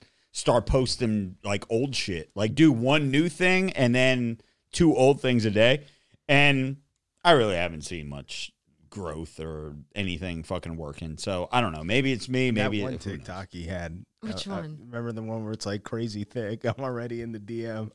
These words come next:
Speaker 2: <laughs> I'm fucking
Speaker 3: Oh,
Speaker 2: dying.
Speaker 3: yeah. I love that one that you, that you
Speaker 1: Oh,
Speaker 3: made.
Speaker 1: oh, yeah, yeah,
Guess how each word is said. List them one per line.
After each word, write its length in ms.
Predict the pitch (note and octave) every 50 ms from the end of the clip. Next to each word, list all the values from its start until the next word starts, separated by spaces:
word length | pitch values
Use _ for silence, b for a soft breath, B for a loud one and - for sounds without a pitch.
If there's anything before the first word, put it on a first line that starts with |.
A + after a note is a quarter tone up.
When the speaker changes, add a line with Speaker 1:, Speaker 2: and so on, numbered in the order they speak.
| - C#3
Speaker 2:
<laughs> 120 | - _
I'm 120 | A#2+ B2+
fucking 460 | A#2 - - A#2+ B2 A#2+ - G2+ F#2 -
Speaker 3:
Oh, 60 | - A3+
Speaker 2:
dying. 300 | A3+ A3 G#3+ G#3 G3+ G3+
Speaker 3:
yeah. 180 | G3+ G3+ F#3+
I 20 | F3+
love 240 | F#3 G3 G3 F#3
that 180 | F3 E3+ E3 D#3+
one 180 | - - D#3+ E3
that 120 | D#3+ D#3
you, 140 | D#3 E3 E3
that 60 | B2
you 60 | C3+
Speaker 1:
Oh, 340 | C#3 C3+ C3 C3 B2 A#2 G#2 F#2+
Speaker 3:
made. 200 | F2+ E2+ C#2+ C#2 -
Speaker 1:
oh, 300 | F2 G2+ G#2+ G#2 G2 F#2+
yeah, 200 | F#2 F2+ F2+ E2+
yeah, 200 | E2+ E2 D#2 D2+